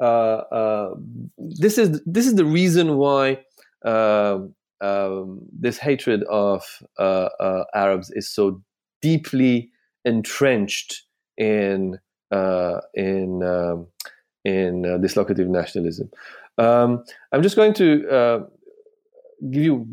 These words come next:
one, one historical example, one, uh, one, uh, quotation. So, uh, in the early Pahlavi state, you have a chap called, uh, Siyasi, Ali Akbar Siyasi, I think. Uh, I forgot, I'm blanking on his first name.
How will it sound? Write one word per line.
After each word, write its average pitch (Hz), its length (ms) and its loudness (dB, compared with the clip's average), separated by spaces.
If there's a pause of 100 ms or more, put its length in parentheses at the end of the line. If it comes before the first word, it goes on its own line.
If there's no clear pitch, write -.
one, 139 540 2 (100)
one 127 160 2
historical 110 460 2
example, 98 440 0
one, 98 440 -2 (240)
uh, 92 380 -4 (260)
one, 95 500 0
uh, 90 200 2
quotation. 104 680 0 (500)
So, 160 380 4
uh, 139 340 2 (140)
in 147 160 -2
the 151 80 2
early 196 320 4
Pahlavi 151 440 2
state, 110 480 0 (1040)
you 123 240 -2
have 123 480 -2
a 113 180 2
chap 139 380 -2
called, 110 420 0 (180)
uh, 101 580 -2 (220)
Siyasi, 104 560 0
Ali 98 200 0
Akbar 113 260 -4
Siyasi, 113 420 -6
I 101 80 -4
think. 135 280 -10 (200)
Uh, 85 180 -10
I 104 40 -10
forgot, 104 320 -4
I'm 95 220 -8
blanking 101 320 -4
on 87 80 -6
his 87 180 -12
first - 220 -6
name. - 100 -16